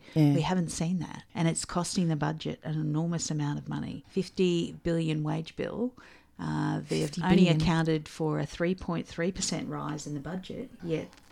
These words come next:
Speaker 2: they have allocated an enormous amount to teachers, uh, twelve percent the first year, eight percent in the next year. Um, so we're trying to find out, well, how does three point three percent fit into that? And
Speaker 1: Yeah.
Speaker 2: what does that mean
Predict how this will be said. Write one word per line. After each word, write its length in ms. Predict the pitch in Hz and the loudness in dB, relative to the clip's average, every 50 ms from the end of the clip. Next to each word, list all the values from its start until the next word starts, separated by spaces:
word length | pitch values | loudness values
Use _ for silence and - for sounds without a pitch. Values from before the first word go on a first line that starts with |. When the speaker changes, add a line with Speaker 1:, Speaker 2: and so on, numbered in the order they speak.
| - - - | -20 -14 -8
Speaker 2:
they 200 | - 156 156 156 | -6 -6 -6 -6
have 240 | 156 156 156 151 156 | -6 -6 -8 -6 -6
allocated 760 | 151 156 156 156 151 - - 156 156 156 151 156 156 156 - | -6 -4 -6 -6 -8 -8 -8 -6 -4 -4 -2 -4 -4 -6 -6
an 140 | 160 156 | -8 -8
enormous 640 | 156 151 151 156 165 170 175 170 160 - - - - - | -8 -6 -6 -6 -4 -4 -6 -6 -6 -6 -6 -6 -2 0
amount 440 | 165 156 160 160 156 160 165 - - _ | 0 2 2 2 2 2 0 -2 -4 _
to 340 | - - 165 151 151 147 143 - - - - - - - - - - _ | -2 0 2 2 2 0 -2 -4 -8 -16 -16 -18 -18 -20 -20 -20 -12 _
teachers, 680 | - - 185 185 185 - 262 320 359 349 339 - - - | 0 2 2 2 2 2 4 4 4 2 2 0 -2 0
uh, 140 | 170 156 151 | 0 -2 -4
twelve 240 | - - 165 170 - | -4 -4 -6 -4 -4
percent 300 | - - - 180 175 - | -8 -6 -6 -4 -4 -4
the 60 | 170 | -6
first 360 | 160 - 170 170 160 - - | -2 -2 0 0 0 -2 -2
year, 180 | 185 190 190 180 | 0 0 2 2
eight 160 | 165 - - | 0 0 -2
percent 320 | - 165 - - 175 170 170 | -4 -4 -2 -2 0 0 0
in 80 | 160 | 0
the 60 | 165 | 0
next 340 | 165 165 165 - - - - | 0 -2 -2 -4 -6 -6 -4
year. 320 | 185 175 185 220 254 285 285 - - - - - - - - - - | -2 2 4 4 4 2 2 -2 -10 -18 -18 -18 -20 -20 -20 -8 -2
Um, 560 | - 170 160 160 160 160 160 160 160 160 - - | 4 6 8 8 8 8 8 6 4 2 0 -2
so 580 | - - - - 175 165 165 165 165 165 160 160 | -4 2 8 10 10 12 12 12 12 12 10 8
we're 420 | 156 151 156 156 151 160 175 202 | 6 2 -2 2 8 8 8 10
trying 200 | 208 - 233 202 190 | 10 10 8 10 10
to 40 | 185 | 8
find 240 | - 180 170 170 | 6 6 4 6
out, 160 | 170 165 - - | 4 4 2 2
well, 480 | 170 165 160 160 160 160 156 151 143 - - _ _ _ _ _ _ - - - - - - | 0 0 0 2 0 0 -2 -4 -6 -14 -20 _ _ _ _ _ _ -20 -20 -20 -20 -14 -6
how 180 | 165 180 190 | -2 0 2
does 200 | 196 175 170 - | 2 2 0 2
three 140 | - 196 180 | 2 0 0
point 240 | 180 - 180 165 - | 2 0 -2 -2 0
three 200 | - - 175 170 | 0 0 0 0
percent 360 | 165 - - - 185 - - - | 0 -2 -4 -4 -4 -4 -6 -4
fit 180 | - - 180 | -2 0 2
into 260 | 180 175 160 - - 151 | 2 2 0 -2 -4 -4
that? 300 | 147 151 185 240 254 - - | -2 -2 0 -2 -2 -4 -2
And 140 | - 160 160 | 4 6 8
Speaker 1:
Yeah. 40 | 165 | 8
Speaker 2:
what 80 | 175 165 | 8 6
does 120 | 170 156 | 6 4
that 160 | 175 165 - | 4 2 2
mean 400 | 170 175 170 170 160 160 160 160 | 2 2 2 4 4 4 2 2